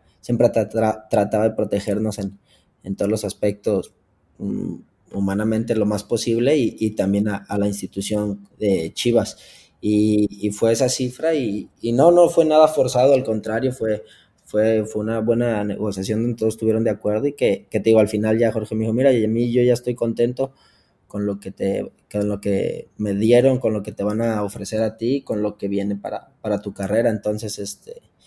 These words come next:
ahora sí que tu familia ya lo sabe, porque ya estaba en Colombia, me dijo, "Ya lo hablamos con tu familia, tu papá y tu mamá ya lo sabe, ahora sí que la decisión es, es tuya",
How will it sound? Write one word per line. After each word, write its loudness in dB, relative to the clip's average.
ahora 6
sí -2
que -4
tu -6
familia 2
ya 4
lo 4
sabe, 4
porque -4
ya 2
estaba -2
en -4
Colombia, 2
me -2
dijo, -4
"Ya -2
lo 2
hablamos 0
con -4
tu -12
familia, -2
tu -18
papá -10
y -10
tu -10
mamá -2
ya -2
lo -4
sabe, -4
ahora 2
sí -4
que -10
la 0
decisión -4
es, -6
es -4
tuya", 2